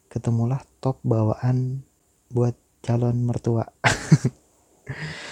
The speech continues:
Aku belilah makanan sejuta ibu-ibu. <laughs> Apa sih garingnya? Waktu itu aku beliin kamu martabak,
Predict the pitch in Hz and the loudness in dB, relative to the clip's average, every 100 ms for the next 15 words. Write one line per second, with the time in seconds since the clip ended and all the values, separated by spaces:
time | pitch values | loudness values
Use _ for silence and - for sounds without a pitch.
0 | - - - - _ _ _ _ _ - | -16 -20 -20 -20 _ _ _ _ _ -18
1 | - - 110 110 113 120 117 110 139 107 | -18 -2 2 4 4 4 2 -2 -10 -8
2 | 107 113 113 113 113 113 113 - _ _ | -4 0 2 2 0 -2 -4 -8 _ _
3 | _ - - 113 113 - 113 113 110 110 | _ -14 -10 -4 -6 -2 0 0 -2 -4
4 | 113 _ - 120 113 107 107 92 - _ | -8 _ 0 4 4 2 -2 -6 -10 _
5 | _ _ _ - - - - - - _ | _ _ _ -12 -8 -6 -6 -8 -10 _
6 | _ _ _ _ _ - - - - - | _ _ _ _ _ -14 -14 -12 -16 -8
7 | 113 110 107 - 104 104 107 104 101 - | -6 -2 -2 0 2 2 2 0 -2 -6
8 | _ _ _ _ _ _ _ _ _ - | _ _ _ _ _ _ _ _ _ -20
9 | _ _ _ _ _ _ _ - 110 107 | _ _ _ _ _ _ _ -8 -4 -2
10 | 117 117 117 117 110 110 113 110 - 107 | -2 -2 0 0 2 2 2 0 -2 -2
11 | 113 123 120 | 0 2 0